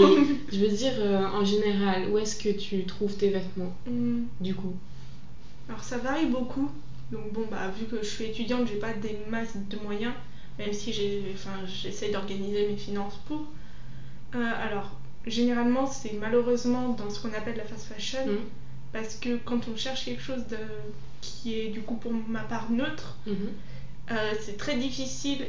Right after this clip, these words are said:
Speaker 2: et en plus j'ai pas l'habitude de chercher de seconde main. Du coup, généralement, c'est dans les magasins,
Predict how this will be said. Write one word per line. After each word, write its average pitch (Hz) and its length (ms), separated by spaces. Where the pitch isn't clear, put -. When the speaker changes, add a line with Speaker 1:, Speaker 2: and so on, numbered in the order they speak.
Speaker 2:
et 214 160
en 208 120
plus 254 140
j'ai 208 180
pas 262 160
l'habitude 247 440
de 220 100
chercher 226 320
de - 80
seconde 220 320
main. 269 160
Du 226 120
coup, 262 220
généralement, 220 580
c'est 214 180
dans 196 160
les 202 160
magasins, 208 580